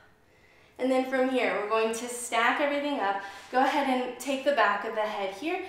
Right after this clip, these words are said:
Lift your right leg up and flex the foot. Ribs are nice and soft in the front. We're gonna send that leg forward, flexing the foot, and send the leg back, pointing through the toes. Send the leg forward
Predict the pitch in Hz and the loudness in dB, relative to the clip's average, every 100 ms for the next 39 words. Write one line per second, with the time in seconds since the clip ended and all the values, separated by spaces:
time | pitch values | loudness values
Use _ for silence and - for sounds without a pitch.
0 | - - 247 247 269 269 339 330 262 233 | -12 -12 -10 0 2 2 0 0 2 2
1 | 220 220 214 202 202 190 - - 220 220 | 2 2 2 2 0 -6 -8 -2 -2 -2
2 | - 220 214 202 - - - - 214 233 | -6 -10 -6 -2 -2 -6 -14 -8 0 2
3 | 254 262 254 226 226 233 226 214 208 - | 4 2 2 0 -2 -6 -6 -8 -8 -6
4 | 220 214 208 - - - 226 233 240 240 | -6 -4 -4 -4 -8 -10 -6 -4 -4 -2
5 | 233 226 226 214 214 - - 226 214 - | -2 0 0 0 0 -8 -2 0 2 0
6 | - - - 226 226 233 - 247 226 226 | -4 -10 -12 -4 -2 -2 -2 -4 -4 -2
7 | 349 381 381 - - - - - 381 - | 0 0 -2 -12 -18 -20 -2 6 6 6
8 | 269 262 247 240 226 226 226 - - - | 2 4 4 2 0 2 2 -2 -8 -2
9 | 247 247 247 240 233 226 214 - - - | 0 2 0 -2 -4 -4 -4 -6 -10 -12
10 | - - - - - - - 214 214 208 | -14 -18 -20 -20 -20 -20 -8 -6 -4 -4
11 | 196 196 - 285 302 | -4 -6 -4 -2 0